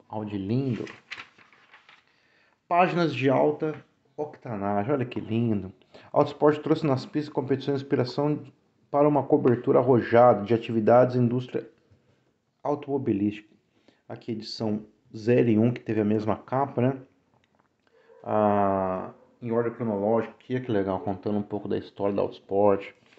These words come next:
Sensacional. Autosport aqui comemorando seus quarenta anos, né? Bem legal.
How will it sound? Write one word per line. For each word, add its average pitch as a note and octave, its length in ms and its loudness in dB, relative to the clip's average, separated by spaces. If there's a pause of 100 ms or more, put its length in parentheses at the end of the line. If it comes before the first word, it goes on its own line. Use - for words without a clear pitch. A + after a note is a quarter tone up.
(540)
Sensacional. G2+ 1080 -6 (3250)
Autosport G2 480 -10
aqui - 220 -18
comemorando F#2+ 500 -2
seus - 180 -14
quarenta G2+ 520 -2
anos, G2 320 -2
né? G2+ 160 0
Bem A#2+ 240 2
legal. G2 420 -2